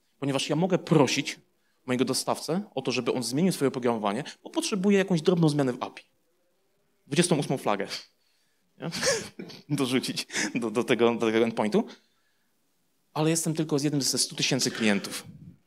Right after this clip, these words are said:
I ta relacja, jeżeli jestem się świadomy i jednocześnie chcę ją zachować, że chcę mieć tą zależność do modelu zewnętrznego,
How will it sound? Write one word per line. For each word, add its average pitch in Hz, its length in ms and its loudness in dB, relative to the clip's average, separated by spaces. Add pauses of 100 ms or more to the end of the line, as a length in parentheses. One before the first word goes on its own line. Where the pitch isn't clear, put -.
(580)
I 131 60 -20
ta 175 120 2
relacja, 175 480 4
jeżeli 139 180 -2
jestem 165 200 -4
się 151 100 -4
świadomy 151 500 2 (1080)
i 139 60 -2
jednocześnie 156 440 0
chcę 180 140 2
ją 185 120 4
zachować, 143 360 0
że 120 60 -4
chcę 196 140 2
mieć 175 120 0
tą 151 100 -4
zależność 131 800 2 (360)
do 131 80 -4
modelu 156 220 2
zewnętrznego, 131 720 0